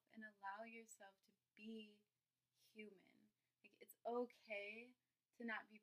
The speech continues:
perfect, and it's okay to not have, you know, everything manifested immediately.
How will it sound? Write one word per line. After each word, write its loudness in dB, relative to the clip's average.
perfect, -8
and -12
it's -20
okay -10
to -20
not -6
have, -2
you -16
know, -18
everything 2
manifested -12
immediately. -18